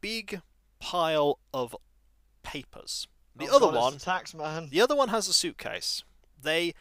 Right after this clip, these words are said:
Speaker 1: they, they don't look stern and serious. One of them smiles hopefully and says, uh, "Are we at the residence of a Doctor Daniel Grants?"
Speaker 2: Uh, who's asking for him?
Speaker 1: Ah, who's asking?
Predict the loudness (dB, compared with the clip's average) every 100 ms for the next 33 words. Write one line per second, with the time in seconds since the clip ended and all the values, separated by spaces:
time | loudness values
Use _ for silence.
0 | -6 -2 -2 2 4 4 2 -4 -2 0
1 | -2 -2 -2 -2 -2 -2 -2 -2 -4 -6
2 | -8 -12 -8 -2 2 2 2 -2 -2 -8
3 | -6 -6 -6 -4 -2 -2 -2 -2 -4 -8
4 | _ -20 -20 _ _ _ _ _ _ _
5 | -12 -4 -2 0 0 0 2 4 4 2
6 | -2 -2 -2 2 2 0 -2 2 0 2
7 | -2 -2 -2 -2 -2 -4 -4 -4 -4 -4
8 | -4 -6 -10 -10 -14 _ _ _ _ _
9 | _ _ _ _ _ _ _ _ _ -12
10 | -10 -8 -4 -2 -2 -6 -14 -16 -18 _
11 | _ _ _ _ _ _ _ _ -8 -4
12 | -2 -2 -4 -10 -12 -10 -6 -6 -8